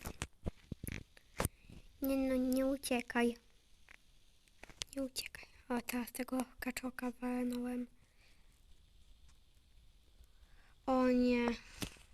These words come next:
Ty będziesz teraz spał. Ty jesteś moim wrogiem. Ej, ale zasadzkę na mnie zrobili. Kurde. Ja dednę.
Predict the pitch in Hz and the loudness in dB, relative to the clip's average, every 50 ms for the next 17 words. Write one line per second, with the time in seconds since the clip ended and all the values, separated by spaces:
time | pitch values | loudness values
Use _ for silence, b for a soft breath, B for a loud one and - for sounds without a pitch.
0 | - - - - 262 247 254 247 247 254 254 247 - - 262 247 254 247 - - | -18 -6 0 4 6 8 8 8 8 8 6 4 2 2 2 0 0 0 -4 -10
1 | - - - - 302 277 254 247 247 247 262 262 - - - - - - - - | -16 -4 0 2 4 4 6 4 4 2 0 -2 -6 -14 -20 -20 -20 -6 0 0
2 | - - 262 254 247 - - - - - 262 254 254 247 262 277 277 262 240 - | 2 2 2 2 0 -2 -8 -8 -4 0 2 4 4 4 4 4 4 4 4 4
3 | 240 220 220 233 233 - - - - - - - - - - - - - - - | 2 2 2 0 -2 -4 -6 -8 -10 -10 -10 -10 -12 -12 -12 -12 -12 -12 -12 -12
4 | - - - - - - - B B B B B B 330 - - 330 311 - - | -14 -12 -8 -4 -2 -2 -2 B B B B B B 0 6 8 10 10 12 12
5 | 302 302 311 302 302 320 311 - 349 320 - - 294 269 262 254 254 254 254 254 | 12 12 12 12 12 8 6 8 6 4 6 6 6 8 8 10 10 10 8 8
6 | 247 254 247 240 254 247 247 247 254 - - - - - - - - - - - | 6 6 6 6 6 6 6 4 2 0 0 6 8 8 8 6 4 -10 -14 -14
7 | - - - - - - - - - - - - - - - - - - - - | -16 -12 -10 -8 -8 -6 -8 -10 -10 -12 -14 -8 -2 0 0 0 0 -4 -4 6
8 | - 254 247 254 247 233 247 240 247 - - - - - - - - - - - | 8 8 8 8 8 6 4 2 0 -2 -8 -14 -14 -12 -10 -10 -10 -10 -12 -16
9 | - - - - - - - - - - - - - - - - - - - - | -18 -18 -18 -16 -14 -14 -14 -14 -10 -8 -6 -2 0 0 0 -2 -4 -14 -10 -6
10 | - 285 277 254 254 240 240 240 240 233 | -2 -2 0 0 0 0 0 2 4 6